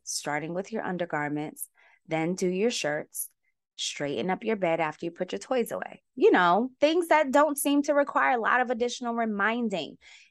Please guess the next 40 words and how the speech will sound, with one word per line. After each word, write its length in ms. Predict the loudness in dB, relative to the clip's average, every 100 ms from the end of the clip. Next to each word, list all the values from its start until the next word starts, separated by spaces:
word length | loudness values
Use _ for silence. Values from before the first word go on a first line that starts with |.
| 0
It 220 | 2 4
did 220 | 4 4
not 200 | 4 2
help 300 | 2 0 0 0
that 120 | 0
I 80 | 0
was 160 | 0
already 280 | 0 0 -2
spent 440 | -8 -4 0 0
from 180 | -2 -4
talking 480 | -2 2 2 2 -2
her 160 | -2 -4
through 380 | -2 -2 0 0
and 160 | -2 -2
about 420 | -2 0 0 -2 -2
other 460 | 0 2 0 0 -6
certain 400 | -6 -4 -4 -4
things 320 | -4 -4 -6 0
earlier 400 | 2 4 2 0
in 140 | -2
the 100 | -6
day. 400 | -6 -8 -8 -10 _ _ _ _ _ _
But 120 | 2
I 140 | 4 2
think 340 | 2 0 2
my 140 | 0 -2
fuse 380 | -4 -6 -4
fired 360 | 0 2 2 2
when 100 | -2
she 200 | -4 -4
did 160 | -2 -2
not 220 | -4 -4
finish 340 | -4 -2 -4
anything 640 | -6 -4 -6 -8 -10 -10
she 180 | -10 -8
was 220 | -6 -6
responsible 580 | -8 -4 -2 -2 -4 -8
for 160 | -6 -8
finishing 500 | -4 -4 -4 -4 -2
up 280 | -2 -2